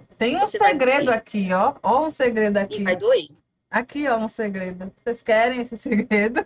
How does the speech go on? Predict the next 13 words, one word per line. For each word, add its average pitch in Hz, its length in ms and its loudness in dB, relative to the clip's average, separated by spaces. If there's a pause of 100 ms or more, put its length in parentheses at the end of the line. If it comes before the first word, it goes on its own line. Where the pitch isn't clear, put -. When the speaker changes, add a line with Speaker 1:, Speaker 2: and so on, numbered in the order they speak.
Speaker 1:
<laughs> 247 240 -2
Ele 277 220 -2
fez 247 200 2
assim. 247 480 -6 (360)
Speaker 2:
Que, 480 120 0
sinceramente, 339 800 -4
vamos 240 160 -10
falar 214 300 -6
a 208 60 -8
verdade. 240 460 -8
Speaker 1:
É 381 100 0
Speaker 2:
Um - 60 -2
bando 508 120 -2